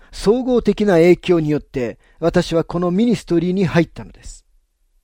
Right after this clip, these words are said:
この人たちは私の人生に大きな影響を及ぼしました。最初の人物は、ジョー・ボイドという名の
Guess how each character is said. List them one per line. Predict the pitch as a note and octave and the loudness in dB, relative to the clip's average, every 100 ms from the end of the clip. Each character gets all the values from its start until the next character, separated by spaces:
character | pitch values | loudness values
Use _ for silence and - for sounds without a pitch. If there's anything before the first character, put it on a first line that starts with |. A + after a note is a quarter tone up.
| _ _ _ _ _ _ _ _ _ _ _ _ _ _ _ _ _ _ _ _ _ _ _ _ - - - _ | _ _ _ _ _ _ _ _ _ _ _ _ _ _ _ _ _ _ _ _ _ _ _ _ -20 -20 -20 _
こ | G3+ | -2
の | F#3+ | -2
人 | - | -2
た | E3+ D#3+ | -2 -2
ち | D#3+ | 2
は | E3 | 2
私 | E3 G#3 G3+ | 4 2 0
の | G#3 | -2
人 | E3+ A3 | -2 -2
生 | - E3+ D3 | 0 0 2
に | C#3 A2+ _ _ _ - | -2 -6 _ _ _ 0
大 | B3+ C4 | 0 0
き | - F#3 | -4 0
な | G3+ - | 0 2
影 | F3+ F3+ | 4 4
響 | - - F#3 E3 | 4 0 2 4
を | D3+ | 2
及 | |
ぼ | C3 | 0
し | B2 - | -6 -12
ま | |
し | - | -20
た。 | - _ _ _ _ _ _ _ _ _ _ _ _ _ _ _ _ _ _ _ _ _ _ _ _ | -20 _ _ _ _ _ _ _ _ _ _ _ _ _ _ _ _ _ _ _ _ _ _ _ _
最 | - G#3 | 2 2
初 | G3+ | 2
の | F#3+ | -2
人 | E3+ F3+ | 0 -2
物 | D3 C#3 | -4 -4
は、 | C3+ B2 G#2 _ _ C#3+ | 0 0 -2 _ _ -12
ジ | C3 | 0
ョ | A#3 B3 | 2 2
ー・ | |
ボ | E3+ B3+ | 0 0
イ | A#3 | 2
ド | F3+ | 0
と | - | 0
い | E3 | 0
う | D#3+ | 2
名 | D3 C#3 | 0 0
の | D#3+ G#3 | -2 -4